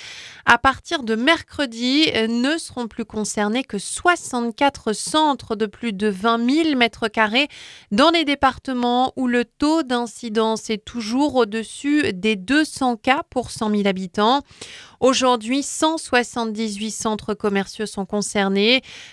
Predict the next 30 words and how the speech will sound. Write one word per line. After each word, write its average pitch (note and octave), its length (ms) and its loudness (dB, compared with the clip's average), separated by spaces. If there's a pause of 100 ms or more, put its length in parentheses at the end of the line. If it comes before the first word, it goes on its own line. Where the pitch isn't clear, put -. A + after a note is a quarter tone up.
Je G3 120 0
vous A3+ 100 0
le C4 80 2
disais A#3 320 0
donc, A3+ 320 -4
hein, G3+ 120 0
les G3+ 100 0
chiffres - 460 -4
baissent. A#3+ 460 2
Le A#3 200 0
nombre B3 480 0
de A3 120 2
contaminations G#3 800 -2
a G3 120 2
diminué G#3 520 0
de G#3 140 0
vingt G#3 340 -2
pour - 280 -6
cent C4+ 420 -4
en A#3 140 0
une A3+ 180 -2
semaine. A3 640 2 (400)
Une G3+ 160 0
baisse A3+ 240 -2
qui G#3+ 140 -14
se - 160 -4
voit A3+ 320 2
aussi D4+ 540 -2
à C#4 100 6
l'hôpital. - 720 -2